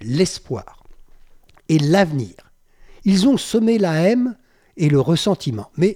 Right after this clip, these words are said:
toujours pareil, il c'est qui, ça on ne sait pas très bien. Depuis la chute de son papa, Muammar Kadhafi,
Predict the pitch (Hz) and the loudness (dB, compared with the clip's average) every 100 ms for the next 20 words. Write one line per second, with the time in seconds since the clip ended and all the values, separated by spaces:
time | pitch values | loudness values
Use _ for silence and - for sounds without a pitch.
0 | - 165 - 175 240 233 - 214 202 - | -6 -12 -6 -2 0 0 0 0 0 -6
1 | 127 226 247 269 - - 180 208 - - | -6 -2 0 -2 -6 -6 -2 -2 -4 -16
2 | - - 160 170 160 156 196 - 220 - | -20 -4 -2 0 -2 -6 -6 -6 -10 -12
3 | - - - - - - - - - - | -20 -20 -20 -20 -20 -20 -20 -20 -18 -2
4 | 160 277 - 330 240 - - 302 - 170 | 0 2 2 4 4 0 0 -2 0 -2
5 | 135 113 107 113 - 175 - 269 269 151 | -2 -2 -4 -4 -4 -4 -2 -2 0 -2
6 | 107 104 101 117 123 123 - 120 139 156 | -4 -8 -8 -6 -6 -6 -6 -4 -2 -2
7 | - 285 | 0 0